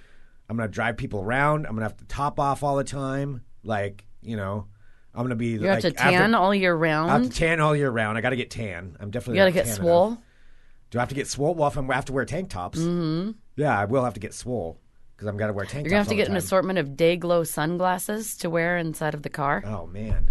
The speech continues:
Speaker 1: See, so that's another investment.
Speaker 2: 'Cause I'm pretty sure, yeah.
Speaker 1: I'm actually not opposed to that. I would, I would do that.
Speaker 2: I know.
Speaker 1: Yeah, I, I'm fine with that. Um, I gotta have
Speaker 2: Definitely mesh
Speaker 1: responsibility.
Speaker 2: tank tops, too.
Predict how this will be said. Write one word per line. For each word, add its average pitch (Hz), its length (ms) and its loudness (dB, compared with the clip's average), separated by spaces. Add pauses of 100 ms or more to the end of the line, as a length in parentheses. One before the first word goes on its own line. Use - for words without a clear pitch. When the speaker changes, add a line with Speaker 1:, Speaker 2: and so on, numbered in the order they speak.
(160)
Speaker 1:
See, 104 220 0
so - 120 -8
that's 120 220 -4
another 120 240 -2
investment. 90 520 -8
Speaker 2:
'Cause - 80 -6
I'm 156 120 0
pretty 156 180 -6
sure, 147 380 0
yeah. 143 280 -2 (200)
Speaker 1:
I'm 104 140 -4
actually 92 240 -4
not 82 100 2
opposed 76 340 -4
to 67 60 -10
that. 73 260 -8
I 80 60 -12
would, 73 160 -12 (140)
I 85 80 -12
would 76 100 -12
do 73 100 -12
that. 67 200 -12 (120)
Speaker 2:
I - 200 -10
know. - 120 -2 (300)
Speaker 1:
Yeah, 80 300 -8
I, 85 160 -8
I'm 78 160 -12
fine 73 180 -14
with 71 120 -16
that. 73 220 -12 (380)
Um, 107 400 -2
I 117 80 -2
gotta 131 260 2
have 123 200 -2
Speaker 2:
Definitely 226 320 4
mesh - 100 4
Speaker 1:
responsibility. 190 280 8
Speaker 2:
tank 170 180 2
tops, - 340 -8
too. 123 320 -4